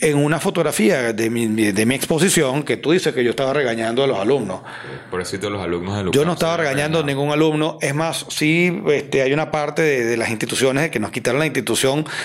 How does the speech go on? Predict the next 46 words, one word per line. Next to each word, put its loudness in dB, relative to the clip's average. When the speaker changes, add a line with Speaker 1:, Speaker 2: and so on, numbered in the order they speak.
Speaker 1:
de 2
la 2
fiesta 2
del 2
Ecuador, 0
pero 2
eso 2
es 0
otra -2
cosa. -8
Y 4
leía 6
yo 2
Etienne 2
de 2
la 2
Boétie. 0
Y 4
Etienne 2
de 2
la 2
Boétie 2
escribió 4
en 2
mil 0
quinientos 2
cuarenta 2
y 4
ocho, 0
si -2
mal 2
no 2
Speaker 2:
¿Será 0
que -2
Speaker 1:
recuerdo. 2
Speaker 2:
ponemos -6
el -6
libro -2
en -6
la, -8
en -6
la -4
biblioteca -2
virtual -4
de -6
nosotros? -8